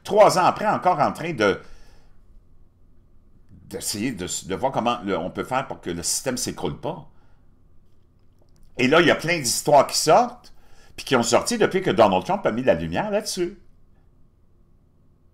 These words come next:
Peut-être qu'il y a eu de l'exagération dans plusieurs de ces, euh, de ces déclarations concernant, puis il y a eu plein de mimes là, concernant les chats,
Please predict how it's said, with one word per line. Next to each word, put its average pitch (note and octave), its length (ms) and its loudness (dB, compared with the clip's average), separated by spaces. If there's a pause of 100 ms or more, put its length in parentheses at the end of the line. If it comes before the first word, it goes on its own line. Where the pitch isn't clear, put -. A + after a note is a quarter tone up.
(520)
Peut-être F3 320 6
qu'il D#3 100 4
y D3+ 40 8
a - 20 8
eu D3 60 6
de B2+ 40 -4
l'exagération C3 880 4
dans F#2+ 340 4 (320)
plusieurs B2 840 4
de F#2+ 160 0
ces, F#2+ 480 -2 (260)
euh, D#2+ 340 2 (800)
de F2 100 -4
ces A2+ 160 -2
déclarations G#2 640 2
concernant, G2 600 -2
puis F2 140 -10
il - 40 -6
y - 20 0
a E2+ 40 0
eu E2+ 100 -6
plein A#2 180 -4
de F2 120 -4
mimes C3+ 280 -8
là, A#2 100 -6
concernant F2 440 -8
les D#2+ 200 -6
chats, F#2 220 -10